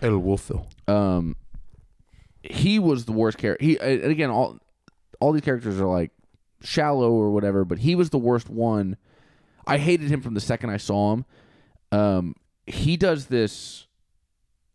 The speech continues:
Speaker 2: It's the worst walk. It's the worst walk I've ever seen anybody do in a movie.
Speaker 1: <laughs>
Speaker 2: He does this shoulder dipping
Speaker 1: He has
Speaker 2: walk.
Speaker 1: a limp, actually.
Speaker 2: He's like, he's like walking, like, it's, it's supposed to be like a tough guy walk. He's this badass Mexican killer with a bolo tie and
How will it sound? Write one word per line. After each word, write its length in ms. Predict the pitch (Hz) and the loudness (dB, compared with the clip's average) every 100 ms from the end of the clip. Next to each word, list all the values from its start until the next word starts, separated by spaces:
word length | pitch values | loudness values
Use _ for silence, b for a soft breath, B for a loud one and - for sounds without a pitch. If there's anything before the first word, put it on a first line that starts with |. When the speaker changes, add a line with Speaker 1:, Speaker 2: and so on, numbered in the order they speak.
| _ _ _ | _ _ _
Speaker 2:
It's 140 | 123 - | -8 -2
the 100 | 147 | -2
worst 340 | 127 151 175 | 2 0 0
walk. 680 | 139 104 113 110 95 - - _ _ - | -6 -2 0 0 -2 -10 -18 _ _ -10
It's 100 | - | -2
the 80 | |
worst 240 | 151 175 - | 0 0 0
walk 300 | 131 123 120 | 2 2 2
I've 100 | 101 | -2
ever 220 | - 113 | -2 -2
seen 220 | 113 113 107 | -2 -2 -2
anybody 360 | 107 104 101 | 0 2 0
do 180 | 87 98 | 2 2
in 60 | 87 | 2
a 40 | |
movie. 360 | 82 71 50 50 - | 0 -2 -4 -6 -10
Speaker 1:
<laughs> 1000 | - 120 - 120 - 127 - 131 - - | -14 -16 -16 -14 -10 -10 -8 -8 -8 -2
Speaker 2:
He 160 | 156 | 0
does 240 | 160 196 170 | 4 2 2
this 160 | 175 | -2
shoulder 560 | 143 - - 135 143 156 | -2 -4 0 0 2 0
dipping 260 | 131 147 143 | 2 4 6
Speaker 1:
He 40 | |
has 180 | 165 196 | 8 8
Speaker 2:
walk. 100 | - | 8
Speaker 1:
a 40 | 170 | 6
limp, 480 | 143 147 160 117 - | 6 4 4 2 -2
actually. 640 | 123 117 - 117 113 107 | 0 0 0 0 0 2
Speaker 2:
He's 220 | 147 196 | 4 4
like, 260 | 190 185 160 | 4 2 0
he's 220 | 151 196 | 0 0
like 140 | 214 190 | 0 -2
walking, 640 | 143 147 165 170 180 180 - | -2 4 4 4 0 -2 -4
like, 220 | 151 143 | -2 -2
it's, 180 | - 127 | -6 -12
it's 100 | - | -10
supposed 180 | 156 208 | -4 -2
to 40 | 196 | 0
be 60 | |
like 120 | 190 | 0
a 60 | 131 | 0
tough 280 | - - - | -2 -2 0
guy 180 | 147 147 | 0 2
walk. 540 | 135 135 147 - _ - | 4 6 4 2 _ -10
He's 240 | 123 135 | -2 -2
this 160 | 123 107 | 0 -2
badass 440 | - 113 110 104 | 2 2 2 0
Mexican 380 | 110 107 - 101 | -2 -4 -6 -6
killer 280 | - 113 113 | -2 2 2
with 140 | 95 | 2
a 60 | 90 | 0
bolo 440 | 82 101 104 101 | 0 2 4 4
tie 340 | 95 110 98 95 | 2 0 2 2
and 220 | 87 | 0